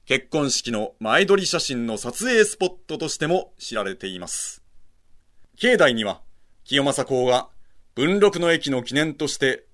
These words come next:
朝鮮から持ち帰った太鼓橋、清正公の旗立石、二代忠広公ゆかりの松などがあり、清正公の影を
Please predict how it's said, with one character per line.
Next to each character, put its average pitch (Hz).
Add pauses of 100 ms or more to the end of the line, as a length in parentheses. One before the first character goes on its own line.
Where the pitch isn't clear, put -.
朝 214
鮮 190
か 139
ら 120
持 113
ち -
帰 147
っ 107
た - (200)
太 135
鼓 202
橋、 117 (1120)
清 185
正 214
公 156
の 127
旗 208
立 202
石、 - (800)
二 160
代 113 (280)
忠 233
広 220
公 185
ゆ 175
か 170
り 151
の 147
松 180
な 147
ど 117
が 107
あ 107
り、 - (460)
清 117
正 113
公 101
の 98
影 104
を 104